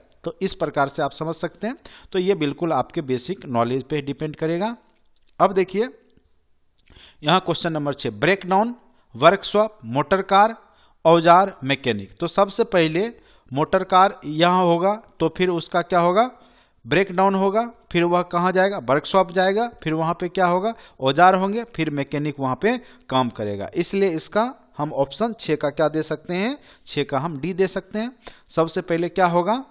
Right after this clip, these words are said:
सबसे पहले ब्रेकडाउन होगा, मशीन का ब्रेकडाउन होगा। उसके बाद क्या होंगे? वह वर्कशॉप जाएगा। ठीक है, तो सॉरी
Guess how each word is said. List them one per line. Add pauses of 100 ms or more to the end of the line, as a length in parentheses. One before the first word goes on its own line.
(200)
सबसे
पहले (300)
ब्रेकडाउन
होगा,
मशीन
का
ब्रेकडाउन
होगा। (320)
उसके
बाद
क्या
होंगे?
वह
वर्कशॉप
जाएगा। (840)
ठीक
है, (640)
तो (560)
सॉरी